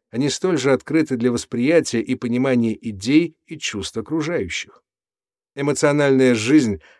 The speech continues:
остановившихся на уровне развития юноши взрослых людей – весьма интенсивна, и они зачастую обращаются к психотерапевтическим и иным методам, помогающим им привести свои мысли и чувства в порядок. Они приветствуют любую помощь,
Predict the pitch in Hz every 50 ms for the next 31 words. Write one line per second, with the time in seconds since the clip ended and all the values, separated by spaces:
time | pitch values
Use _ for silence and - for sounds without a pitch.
0 | _ _ - 113 - - - 123 123 123 117 131 131 123 - - 127 - - -
1 | 123 117 110 120 120 123 123 120 110 107 117 113 113 110 104 107 120 113 - -
2 | 120 113 110 117 117 113 110 98 - - 104 104 110 113 117 104 - 110 101 -
3 | 117 113 107 117 170 175 147 - - _ _ _ _ _ _ 147 147 - - 160
4 | 160 156 143 131 - 139 127 - - - 104 87 82 78 78 - _ _ _ _
5 | _ _ - 165 185 208 208 185 160 156 - - 139 - - 185 185 170 139 127
6 | 131 131 120 - - 160 160 156 147 - - 135 - - - - 151 - 139 120
7 | 131 127 123 127 120 110 - - 156 151 - 135 123 - - 120 120 - - 139
8 | 135 131 127 135 131 113 110 113 120 135 151 147 - 104 104 98 87 - _ _
9 | _ _ _ 120 123 127 127 113 127 123 120 120 110 - - 117 - - 135 131
10 | 120 107 131 123 113 113 107 - - - 139 127 - - 117 113 110 110 117 131
11 | 139 - - 110 104 98 - - 131 135 - - 127 117 - - 127 135 151 139
12 | 110 82 80 - - _ _ _ _ _ _ _ - - - _ 123 117 123 143
13 | 143 131 - 127 123 117 131 135 - - - 131 131 123 - 123 131 131 120 117
14 | 131 143 135 113 98 80 - - 131 156 151 139 127 - -